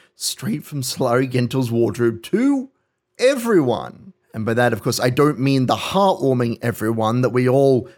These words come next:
wish that we could give the award to, as in everyone's a winner, but rather the Everyone series by Benjamin Stevenson. That's right, two books can share a placement,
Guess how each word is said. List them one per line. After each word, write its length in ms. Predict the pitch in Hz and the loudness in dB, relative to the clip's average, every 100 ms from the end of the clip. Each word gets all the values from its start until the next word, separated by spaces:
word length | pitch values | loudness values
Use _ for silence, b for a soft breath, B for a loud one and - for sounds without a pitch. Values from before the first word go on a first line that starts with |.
| B | B
wish 420 | 117 127 147 - | -2 2 2 0
that 120 | - 123 | -2 -2
we 140 | 127 | -2
could 200 | 123 104 | -4 -6
give 180 | - 175 | -4 -2
the 80 | 127 | -2
award 300 | 120 123 123 | 0 0 0
to, 140 | 117 | -2
as 140 | 117 | 0
in 80 | 135 | 0
everyone's 460 | 135 135 131 123 113 | 0 0 0 0 0
a 60 | |
winner, 280 | 120 165 170 | 0 2 0
but 220 | 123 127 | -2 -4
rather 340 | 131 127 131 113 B B - | -2 0 0 -2 B B -8
the 180 | 135 - | -8 -4
Everyone 520 | 180 202 233 226 208 | -4 -2 -2 -2 -2
series 680 | 185 - 135 120 120 120 113 | -2 -2 -2 0 0 -2 -6
by 300 | - 110 107 | -10 -8 -8
Benjamin 680 | 98 113 113 110 110 113 110 | -6 -4 -2 -2 -2 -2 -2
Stevenson. 840 | - - 120 120 110 117 82 - _ | -4 -4 -2 -2 -2 -4 -6 -12 _
That's 240 | - 156 202 | -8 -4 0
right, 240 | 185 175 _ b b b - | 0 -2 _ b b b -8
two 180 | 269 262 | -4 -2
books 380 | 180 - - | -4 -6 -10
can 640 | - - 180 160 117 110 101 | -12 -8 -4 -2 -2 -4 -4
share 260 | - 117 | -2 -2
a 80 | 107 | -2
placement, 580 | - 147 - 131 - | -2 -2 -2 -6 -8